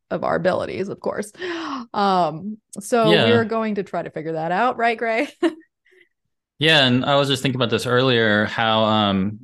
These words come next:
Speaker 2: that twenty twenty year, astrology dot com had asked me to write, like, a year ahead forecast, and they were actually asking me to write a bunch of different articles about a bunch of different kinda, like,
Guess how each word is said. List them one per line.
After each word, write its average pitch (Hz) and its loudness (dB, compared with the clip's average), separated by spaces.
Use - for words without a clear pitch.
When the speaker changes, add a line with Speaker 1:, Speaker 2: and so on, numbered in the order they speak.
Speaker 2:
that 113 -2
twenty 131 2
twenty 143 0
year, 101 2
astrology 123 0
dot 110 0
com 104 0
had 104 0
asked 104 -4
me 110 0
to 104 -2
write, 101 -2
like, 98 -4
a 98 -2
year 101 -2
ahead 113 -2
forecast, 117 0
and 117 2
they 110 4
were 107 4
actually 107 -2
asking 104 -4
me 101 -2
to 101 -2
write 98 2
a 90 0
bunch 98 -4
of 107 -2
different 101 -4
articles 95 -2
about 98 -2
a 95 0
bunch 92 -4
of 95 -6
different 95 -6
kinda, 101 -2
like, 92 -2